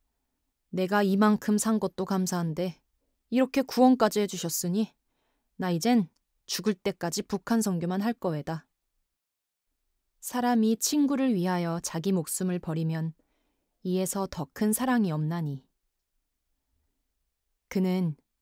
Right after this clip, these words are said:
자기 목숨을 내어놓고 학생들을 살렸다. 그리고 곧장 북한으로 호송되었다.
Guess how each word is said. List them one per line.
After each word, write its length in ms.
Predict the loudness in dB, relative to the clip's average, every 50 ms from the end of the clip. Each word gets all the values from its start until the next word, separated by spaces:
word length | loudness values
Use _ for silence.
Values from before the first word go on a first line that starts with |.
| _ _ -8
자기 280 | -4 -4 0 2 4
목숨을 460 | 4 4 2 0 -2 -2 0 0 0 0
내어놓고 720 | 0 0 0 0 -2 -2 -4 -8 _ -8 -6 -6 -6 -8 -12 _ _ _ _ _ _ _ _
학생들을 580 | -10 -8 -4 0 2 4 4 4 4 2 0
살렸다. 640 | -2 -2 -4 -2 -2 -2 -4 -6 _ -12 -12 -12 -12 _ _ _ _ _ _ _ _ _ _ _ _ _ _ _ _ _ _ _ _ _ _ _ _ _ _ _ _ _ _ _ _ _ _ _ _
그리고 400 | -4 -2 0 0 0 0 -2 -2 -4
곧장 500 | -6 -8 -8 -8 _ -4 -2 -2 -2 -2
북한으로 560 | -4 -8 -10 -6 -2 0 0 0 0 -2 -4
호송되었다. 720 | -4 -4 0 2 2 2 2 0 -4 -8 _ -12 -14 -14 -14